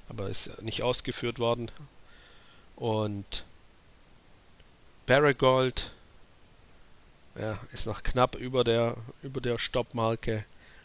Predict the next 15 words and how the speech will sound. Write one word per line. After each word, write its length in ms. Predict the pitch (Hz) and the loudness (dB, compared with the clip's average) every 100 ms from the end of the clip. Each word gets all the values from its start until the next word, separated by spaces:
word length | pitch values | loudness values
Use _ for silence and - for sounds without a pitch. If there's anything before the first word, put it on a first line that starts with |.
| - | -12
aber 160 | 104 104 | -6 -4
auch 160 | 98 | -4
hier 320 | - 110 104 - - - - - - - - | -2 0 0 -4 -16 -20 -20 -20 -20 -18 -8
hat 160 | 104 | -6
sich 140 | - - | -4 -4
das 160 | 104 | -4
Bild 220 | - 107 - | -2 -4 0
jetzt 260 | - - | 0 0
etwas 460 | - - - 110 - | -2 -4 0 2 2
eingetrübt, 720 | 120 120 104 - 107 123 - | 0 0 -4 -4 -6 -6 -4
zwar 160 | 101 104 | -4 -4
noch 80 | |
nicht 180 | 107 104 | -4 -6
vollständig, 720 | - 113 - 110 107 117 - | -4 -4 -2 -4 -4 -4 -4
aber 320 | 98 101 104 | -6 -2 -4